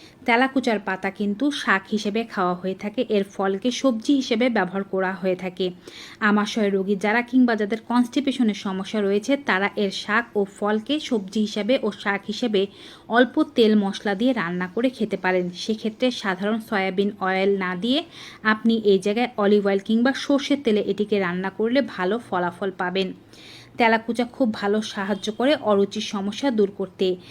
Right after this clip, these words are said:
তেলাকুচার ফল ও শাক রান্না করে খেলে মুখের অরুচি ভাব দূর হয়ে যায়। এছাড়াও এটি সাহায্য করবে আপনাকে ব্রণ ও ফোড়ার সমস্যা থেকে দূরে রাখতে। যদি কোনো জায়গায় ব্রণ হয় কিংবা ফোড়া পেকে লাল হয়ে থাকে, ব্যথা করে, পাকতে না চায় বা পুজ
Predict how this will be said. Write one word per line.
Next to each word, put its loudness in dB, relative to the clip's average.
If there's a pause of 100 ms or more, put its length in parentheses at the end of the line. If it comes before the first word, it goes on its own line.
(200)
তেলাকুচার 2
ফল 0
ও -2
শাক -4
রান্না -4
করে -2
খেলে -2
মুখের 4
অরুচি 0
ভাব -2
দূর 4
হয়ে 0
যায়। -2 (400)
এছাড়াও 2
এটি 0
সাহায্য -4
করবে -2 (100)
আপনাকে -4
ব্রণ 4 (100)
ও 0
ফোড়ার -2
সমস্যা -6
থেকে -6
দূরে 0
রাখতে। -2 (580)
যদি 4
কোনো 0
জায়গায় 0
ব্রণ 0
হয় -2
কিংবা 2
ফোড়া -2
পেকে 2
লাল 2
হয়ে -4
থাকে, -4
ব্যথা -2
করে, -2 (120)
পাকতে 0
না -4 (100)
চায় -2
বা -2 (100)
পুজ 4